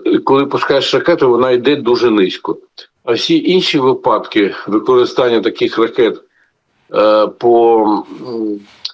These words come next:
скажімо, цивільним цілям, ну, сенсу не мають. Може припустити, що вони використовували "Циркон" для того, щоб цим "Цирконом", там, де є багато заліза, ціль, вибрати таку ціль, да, там, де є багато заліза.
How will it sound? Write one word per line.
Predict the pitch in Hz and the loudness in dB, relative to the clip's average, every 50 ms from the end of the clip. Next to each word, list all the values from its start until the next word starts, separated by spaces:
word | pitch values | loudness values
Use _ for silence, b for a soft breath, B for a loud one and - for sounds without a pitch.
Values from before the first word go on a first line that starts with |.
| - 143 170 - - | -18 -18 -16 -14 -12
скажімо, | - - - 131 120 123 110 | -8 -4 -2 -2 0 0 -2
цивільним | - - - 127 127 131 123 123 120 110 | -4 -6 -4 -4 -2 0 0 0 0 -2
цілям, | 107 - - - 190 196 165 139 113 113 120 | -4 -4 -4 -2 0 2 2 2 0 0 0
ну, | 127 151 147 139 127 113 110 110 110 113 117 - - 123 | 2 2 2 2 2 0 0 -2 -2 -4 -6 -4 -4 -4
сенсу | - - 147 147 143 - 139 | 0 0 0 0 0 -2 0
не | 131 127 120 | 0 0 2
мають. | 104 87 80 78 - - - b b b b b b b _ - | 2 0 0 -2 -2 -6 -10 b b b b b b b _ -10
Може | 110 127 151 175 190 196 170 165 160 | -4 -2 2 2 2 2 2 2 0
припустити, | - - - 156 151 143 143 147 143 - - - 175 165 - 156 127 | -2 -4 -4 -4 -4 -2 -2 -4 -6 -4 0 0 0 2 2 0 0
що | 123 - - 139 131 | 0 0 2 2 2
вони | 110 120 135 135 139 | 2 2 2 2 2
використовували | 135 123 - - 143 135 123 - - 143 127 123 123 120 120 | 2 2 2 2 2 2 0 0 0 0 2 2 2 2 2
"Циркон" | 120 - 127 120 - - 165 175 156 143 b b b b b _ | 2 2 0 0 2 0 0 0 0 -2 b b b b b _
для | - 110 113 | -8 -6 -4
того, | 110 - 143 120 123 | -2 0 0 0 0
щоб | 120 - - 127 113 107 | 0 0 0 -2 -2 -2
цим | - - 131 123 107 | -2 -2 -2 -2 -2
"Цирконом", | - - 110 113 - - 156 165 143 123 107 | -2 -2 -2 -2 0 0 2 2 2 0 0
там, | - - 117 110 107 | 0 -2 -2 0 0
де | 110 | 2
є | 110 113 117 | 2 2 2
багато | 107 101 107 98 107 110 - - 107 | 2 0 0 0 0 0 0 -2 0
заліза, | 92 110 110 117 143 156 123 107 104 92 | 0 0 2 2 2 2 2 0 -2 -2
ціль, | - - - - 120 107 95 92 - _ _ - - _ - | -4 -6 -4 -2 -2 -2 -2 -4 -8 _ _ -20 -20 _ -4
вибрати | - 139 135 117 110 101 107 101 | -2 0 2 2 2 0 0 -2
таку | 113 113 - 120 117 | -4 -2 -2 -2 -2
ціль, | - 170 165 143 | 0 -2 -2 -2
да, | 117 127 127 - - 143 123 120 - | -2 -2 -2 -2 -2 -6 -8 -6 -4
там, | - 135 143 135 | -2 0 0 2
де | 123 113 | 2 2
є | 110 135 139 | 2 2 0
багато | 113 110 101 120 123 120 113 | 0 0 0 0 0 0 2
заліза. | 104 107 107 95 92 85 82 85 B | 2 2 2 0 0 0 -2 -2 B